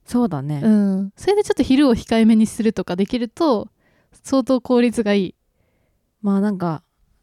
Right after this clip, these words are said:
Speaker 1: あの、どうなんだろうね。ウィダーインゼリーみたいなのでもいいのかな？
Speaker 2: いいと思うな。
Speaker 1: なんかね、
Speaker 2: 私は結構
Speaker 1: お腹に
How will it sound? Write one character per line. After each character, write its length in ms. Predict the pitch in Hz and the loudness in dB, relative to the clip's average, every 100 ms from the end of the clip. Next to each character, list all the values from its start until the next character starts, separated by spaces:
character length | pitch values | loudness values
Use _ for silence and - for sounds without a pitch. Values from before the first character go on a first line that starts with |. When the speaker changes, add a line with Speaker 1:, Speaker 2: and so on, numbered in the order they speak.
| _ _ | _ _
Speaker 1:
あ 180 | 185 180 | -6 -4
の、 240 | 175 170 | -4 -2
ど 80 | 185 | 2
う 60 | 330 | 2
な 80 | 190 | 2
ん 20 | |
だ 80 | 156 | -2
ろ 40 | |
う 20 | |
ね。 80 | 156 | -2
ウ 20 | |
ィ 80 | 180 | 0
ダ 140 | 247 | 2
ー 80 | 269 | 2
イ 80 | 285 | 2
ン 60 | 269 | 0
ゼ 120 | 285 | 0
リ 80 | 208 | 0
ー 40 | |
み 100 | 160 | 0
た 80 | 143 | -4
い 40 | |
な 40 | 147 | -6
の 80 | |
で 80 | 143 | -6
も 40 | 151 | -4
い 60 | |
い 60 | 226 | -4
の 80 | 175 | -4
か 120 | 143 | -2
な？ 320 | 185 180 156 - _ | -2 -2 -6 -12 _
Speaker 2:
い 160 | 269 320 | -2 0
い 40 | |
と 160 | 320 240 | 2 0
思 320 | 202 202 196 | 0 0 -2
う 40 | 180 | -4
な。 540 | 190 214 208 208 226 | -4 -4 -4 -6 -8
Speaker 1:
な 120 | - | -4
ん 40 | 320 | 0
か 120 | 392 | 0
ね、 20 | |
Speaker 2:
私 40 | 359 | 2
は 160 | - | 0
結 80 | - | 0
構 0 | |
Speaker 1:
お 20 | |
腹 20 | |
に 60 | 349 | 2